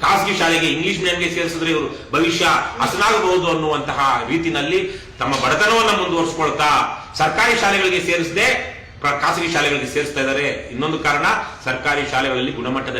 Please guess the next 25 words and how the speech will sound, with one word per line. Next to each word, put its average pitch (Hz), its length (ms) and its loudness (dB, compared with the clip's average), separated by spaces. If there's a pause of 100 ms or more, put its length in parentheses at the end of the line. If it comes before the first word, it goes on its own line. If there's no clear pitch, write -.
ಶಿಕ್ಷಣ 127 260 -10
ಸಿಗ್ತಾ 117 320 -8
ಇಲ್ಲ 107 280 -4
ಅನ್ನುವಂಥದ್ದು. 90 680 -6 (240)
ಹಾಗಾಗಿ 139 380 2 (400)
ಸರ್ಕಾರಿ 143 580 2
ಶಾಲೆಗಳು 123 500 2
ಖಾಸಗಿ 135 400 -2
ಶಾಲೆಗಳ 123 300 0
ಜೊತೆಗೆ 113 420 -2
ಪೈಪೋಟಿ 202 420 2
ಮಾಡುವಂತಹದ್ದಾಗಬೇಕು. 123 1160 0 (180)
ಇವತ್ತು 170 300 0
ಸರ್ಕಾರಿ 165 520 0
ಶಾಲೆಗಳಲ್ಲಿ 170 600 2 (320)
ಪ್ರತಿ 151 360 0
ವಿದ್ಯಾರ್ಥಿಗೆ 175 640 0
ಸರ್ಕಾರ 165 380 0 (120)
ಖರ್ಚು 143 220 -4
ಮಾಡುವುದು, 160 440 0
ಖಾಸಗಿ 160 420 -2
ಶಾಲೆಗಳಲ್ಲಿ 156 500 0
ಎಷ್ಟು 135 380 -2
ಫೀಸು 175 560 -2
ತಗೊಳ್ತಾರೋ 156 960 2